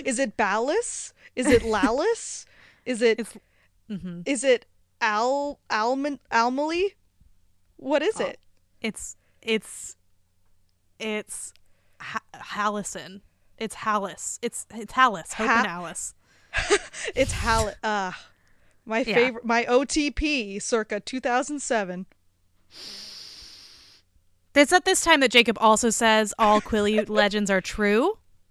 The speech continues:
Speaker 2: Um, Eclipse one, page one seventy-four, which are, is not true because they're all made
Speaker 1: Mm.
Speaker 2: up by Stephenie Meyer in this
Speaker 1: By
Speaker 2: case.
Speaker 1: Stephenie Meyer.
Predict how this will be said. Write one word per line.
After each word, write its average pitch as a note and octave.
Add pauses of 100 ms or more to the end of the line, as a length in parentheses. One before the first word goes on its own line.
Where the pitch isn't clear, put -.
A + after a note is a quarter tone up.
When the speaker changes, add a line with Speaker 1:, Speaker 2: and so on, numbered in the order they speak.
(200)
Speaker 2:
Um, G3+
Eclipse G3+
one, G3
page G3+
one G3
seventy-four, G3
which C4+
are, C#4+ (320)
is A#3
not D4
true F#3+
because G#3
they're A3
all A3
made G#3
Speaker 1:
Mm. F#3+
Speaker 2:
up - (220)
by G3+
Stephenie F#3+
Meyer F#3
in F3
this F3
Speaker 1:
By G#3+
Speaker 2:
case. -
Speaker 1:
Stephenie G3+
Meyer. F#3